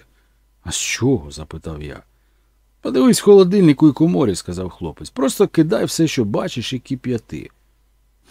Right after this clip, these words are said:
«Якщо воно буде несмачним?» — запитав я. «Та кому яке діло? Ти колись їв тут, що було б смачним?» Ну, в цьому він мав рацію.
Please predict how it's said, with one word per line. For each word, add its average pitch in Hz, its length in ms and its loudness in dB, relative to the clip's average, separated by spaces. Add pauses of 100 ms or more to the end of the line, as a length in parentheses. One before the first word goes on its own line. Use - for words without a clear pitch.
(100)
«Якщо 139 340 -2
воно 123 240 -2
буде 127 280 -2
несмачним?» — 113 680 -4
запитав 92 520 -14
я. 87 160 -18 (800)
«Та 120 160 2
кому 208 400 4
яке 190 260 0
діло? 147 360 2
Ти 147 160 -6
колись 160 380 2
їв 226 220 -4
тут, 131 220 -4
що 120 120 -4
було 117 220 -2
б 110 80 -10
смачним?» 92 500 -8 (1000)
Ну, 143 160 -8
в 220 80 -10
цьому 226 360 -6
він 202 120 -6
мав 180 220 -4
рацію. 180 400 -12